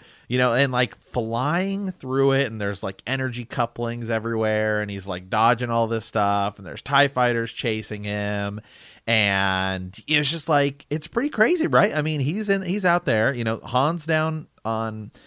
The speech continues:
Endor, Luke is fighting the Emperor, and Lando is, like, flying the Millennium Falcon right into the Death Star to blow it up at its core. And I just, I think it's, I think it's cool, and I think it's underrated.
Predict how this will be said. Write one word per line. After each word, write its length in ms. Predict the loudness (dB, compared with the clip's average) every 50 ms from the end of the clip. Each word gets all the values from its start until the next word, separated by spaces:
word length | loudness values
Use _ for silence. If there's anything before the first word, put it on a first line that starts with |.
| -20 -20 _ _ -2
Endor, 800 | 0 0 0 2 2 2 4 4 4 4 4 4 2 0 -2 _ _ _ _ _ _ _ _ _ _ _ _ -20 -20 -20 _ -10
Luke 420 | 0 2 6 6 6 6 4 0
is 100 | -8 -6
fighting 340 | -2 0 0 0 0 -2 -4
the 120 | -4 -2
Emperor, 340 | -2 -2 -2 -2 -4 -4 -4 -4
and 140 | -4 -4
Lando 540 | -4 -4 -4 -2 -2 0 2 2 2 2 2
is, 240 | 2 0 0 0 0
like, 300 | -2 -2 -2 -4 -6 -12 _ _ _ _ _ _
flying 640 | _ -10 -6 -4 -4 -2 -2 0 0 0 0 0 -2 -2
the 80 | -2
Millennium 400 | -2 -2 0 -2 -2 -4 -6 -6
Falcon 480 | -4 -2 0 2 0 0 0 -4 -4 -4
right 500 | -4 -6 -4 0 4 4 4 4 2 -2 -6
into 240 | -6 -2 -2 -2
the 100 | -2 -2
Death 240 | 0 4 4 4 4
Star 300 | 2 0 0 2 2 0
to 100 | -2 -6
blow 460 | -12 -8 -6 -4 0 2 4 4 4
it 60 | 4 2
up 140 | 2 0
at 100 | 0 -2
its 140 | -2 -4 -8
core. 400 | -14 -8 -4 -4 -4 -4 -4 -6
And 120 | -4 -4 -4
I 80 | -4
just, 180 | -4 -6 -8 -4
I 140 | -4 -4 -4
think 160 | -4 -6 -10
it's, 100 | -10 -12 _ _ _ -10
I 40 | -8
think 120 | -8 -6
it's 100 | -8 -10
cool, 300 | -10 -2 -2 0 0 0
and 80 | -2 -2
I 60 | -4 -6
think 100 | -8 -10
it's 140 | -10 -8
underrated. 720 | -4 -4 -4 -4 -4 -4 -4 -4 -4 -4 -6 -6 -8 -8